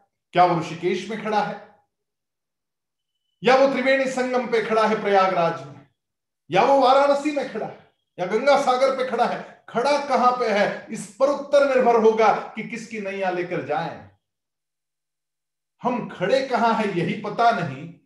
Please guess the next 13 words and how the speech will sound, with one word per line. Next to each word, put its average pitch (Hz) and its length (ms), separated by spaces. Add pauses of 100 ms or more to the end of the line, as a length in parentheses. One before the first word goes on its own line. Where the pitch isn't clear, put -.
(360)
तो 110 140
जाए 220 460
कहां 185 580
और 165 180
कैसे, - 600
ये 269 180
कैसे 254 340
बताया 277 360
जा 185 160
सकता - 360
है? - 180 (1000)
और 123 100
इसीलिए 135 720